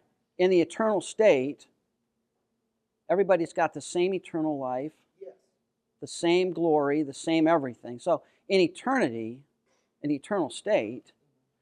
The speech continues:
Speaker 1: we're not gonna be going around, somebody have five crowns on their head and some two for all of eternity. I don't think, it, we all get all, that's the first and the last, and the last will be first. We all get the same reward. Having said that, however,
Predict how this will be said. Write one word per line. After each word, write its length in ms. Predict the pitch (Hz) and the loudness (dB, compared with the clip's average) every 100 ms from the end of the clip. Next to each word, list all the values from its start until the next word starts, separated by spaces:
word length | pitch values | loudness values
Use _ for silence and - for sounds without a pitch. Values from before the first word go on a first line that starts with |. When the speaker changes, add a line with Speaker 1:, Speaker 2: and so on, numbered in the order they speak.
| _ _ _ | _ _ _
Speaker 1:
we're 100 | 180 | 2
not 140 | 208 | 4
gonna 140 | 180 170 | 4 0
be 80 | 160 | 0
going 280 | 170 165 | 0 0
around, 400 | 151 151 165 156 | 0 2 2 2
somebody 320 | 143 175 165 151 | 0 -4 -4 -4
have 140 | 147 | -6
five 280 | - 165 165 | 0 0 0
crowns 280 | - 139 135 | -6 -8 -8
on 120 | 135 | -10
their 100 | 131 | -8
head 220 | 139 143 | -6 -6
and 100 | 135 | -8
some 200 | - 131 | -8 -10
two 420 | - 190 135 73 - _ _ _ _ | -2 0 0 -4 -16 _ _ _ _
for 120 | - 156 | -2 0
all 100 | 147 | 0
of 80 | |
eternity. 500 | 120 - 165 131 104 80 _ _ _ _ _ | -4 -8 -4 -4 -8 _ _ _ _ _ _
I 60 | 143 | -4
don't 140 | 165 | -4
think, 180 | - 160 | -2 -4
it, 80 | - _ | -4 _
we 80 | 180 | 8
all 160 | 202 208 | 8 10
get 160 | 196 | 8
all, 340 | 160 160 143 151 _ - | 6 2 -2 -16 _ -2
that's 200 | 190 - | -2 -2
the 100 | 147 | -10
first 280 | - 160 - | -8 -8 -6
and 80 | |
the 60 | 139 | -6
last, 300 | 143 147 - | -4 -4 -8
and 80 | 139 | -10
the 40 | |
last 220 | 139 131 | -10 -12
will 80 | 139 | -14
be 140 | 123 117 | -18 -14
first. 420 | - 135 76 - _ _ - | -10 -8 -10 -20 _ _ -2
We 80 | 160 | 6
all 160 | 175 | 6
get 160 | 180 170 | 6 -2
the 80 | 131 | -10
same 260 | - 156 | -6 -4
reward. 300 | 135 147 139 - _ - | -2 -2 -2 -4 _ -2
Having 240 | 190 175 | 0 0
said 260 | - 214 196 | 0 2 4
that, 160 | 175 | 2
however, 800 | 151 156 156 196 220 117 80 120 | 0 -4 2 4 2 0 -18 -20